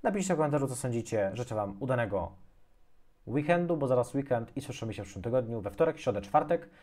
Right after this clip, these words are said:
Wtedy będzie, e, aktualizowany kurs, właśnie w tej formie jak teraz. E, a w poniedziałki i piątki będą analizy rynkowe, a w soboty podzielę się z, się z Wami z mo-, moimi, e, przemyśleniami.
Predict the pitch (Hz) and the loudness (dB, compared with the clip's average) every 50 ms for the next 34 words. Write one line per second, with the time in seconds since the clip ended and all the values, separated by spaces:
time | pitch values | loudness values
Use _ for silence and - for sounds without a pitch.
0 | - - - - - 160 147 127 131 123 113 110 98 - - - - - 110 113 | -20 -20 -20 -2 2 2 4 4 4 2 4 2 2 2 0 -8 -6 -4 -2 0
1 | 110 110 110 - 143 147 - 147 135 127 117 120 104 104 95 92 95 - 202 226 | 0 0 0 0 0 0 2 2 2 4 2 0 0 -2 -2 -2 0 2 2 2
2 | - - - - - - - - - - _ - - - - _ _ - 139 139 | 2 -2 -8 -14 -18 -20 -20 -20 -20 -20 _ -20 -20 -20 -20 _ _ 0 2 2
3 | 139 - 117 104 - 180 196 196 190 185 170 160 156 151 151 - 185 175 165 160 | 2 2 0 4 6 6 6 8 8 6 8 6 4 4 6 8 8 8 8 6
4 | 156 - - - - - - - - - - - - - - - - 117 113 113 | 4 0 -6 -16 -20 -20 -20 -20 -20 -20 -20 -20 -20 -20 -12 -4 -2 0 2 4
5 | 113 117 117 113 117 117 - - - 175 180 185 - 165 151 139 156 156 156 147 | 4 4 4 4 2 2 2 6 6 6 8 8 4 2 4 6 8 8 6 6
6 | - 135 113 - 135 131 131 - - 120 113 107 98 101 - - 170 175 170 165 | 2 -2 0 2 0 0 0 -2 -2 -2 0 0 0 0 2 4 4 6 6 6
7 | 165 143 131 143 143 147 143 - - - - - - - - _ - - - - | 4 4 4 4 4 4 2 -2 -10 -20 -20 -20 -20 -20 -20 _ -20 -20 -20 -20
8 | - _ _ - - - 139 160 165 160 160 170 156 156 185 208 233 214 - - | -20 _ _ -4 2 6 8 8 8 8 6 6 8 8 8 8 6 4 -4 -14
9 | - _ _ - - - _ - 214 - - - - 185 131 127 131 127 - 135 | -20 _ _ -20 -20 -6 _ 2 2 2 4 4 4 8 10 10 8 8 8 6
10 | 127 131 127 - - - - - - - - - - - - - - - - - | 6 6 4 0 -8 -16 -16 -16 -18 -18 -18 -18 -18 -18 -18 -18 -18 -18 -18 -6
11 | - - 185 170 127 139 127 131 123 117 120 120 - 117 - - 131 117 117 110 | 6 10 10 10 10 8 4 2 2 2 0 0 0 0 0 0 2 4 4 4
12 | 113 117 107 101 107 104 107 98 110 120 117 110 110 107 104 107 104 - - - | 2 2 -2 -2 -2 -4 -2 -2 0 0 0 0 -2 -4 -4 -6 -8 -10 -16 -20
13 | - - - - - - - 95 - - - 160 151 147 151 147 135 127 135 127 | -20 -20 -18 -10 -6 -6 -6 -6 0 4 4 6 6 4 2 2 0 2 2 2
14 | 123 120 117 117 113 - | 2 2 0 -4 -6 -10